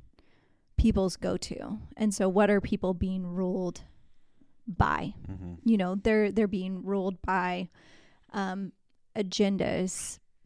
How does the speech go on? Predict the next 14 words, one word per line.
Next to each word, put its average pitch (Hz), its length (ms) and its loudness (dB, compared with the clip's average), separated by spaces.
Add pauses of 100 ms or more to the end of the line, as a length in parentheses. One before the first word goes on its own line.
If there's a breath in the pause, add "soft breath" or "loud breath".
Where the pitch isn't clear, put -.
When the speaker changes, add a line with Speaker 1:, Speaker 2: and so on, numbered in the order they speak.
(420)
Speaker 1:
uh, 190 320 -2
self-care. 185 1300 0
I 202 120 2
mean, 208 200 2
there's 202 180 4
all 220 120 6
these 196 180 4
things 202 320 4
that 185 140 2
it's - 200 -4
like, 170 300 0 (920 soft breath)
I'm 214 200 6
being 190 280 0
ruled 190 320 4